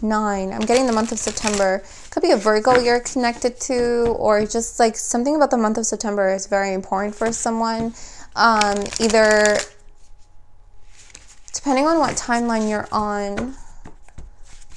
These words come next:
something significant happened in the month of September,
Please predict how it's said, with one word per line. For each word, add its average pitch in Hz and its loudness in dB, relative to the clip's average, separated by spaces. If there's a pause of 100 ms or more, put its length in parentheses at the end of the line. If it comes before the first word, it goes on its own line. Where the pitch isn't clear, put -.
(140)
something 285 2
significant 233 0
happened 220 2
in 214 0
the 214 0
month 214 0
of 226 -2
September, 247 2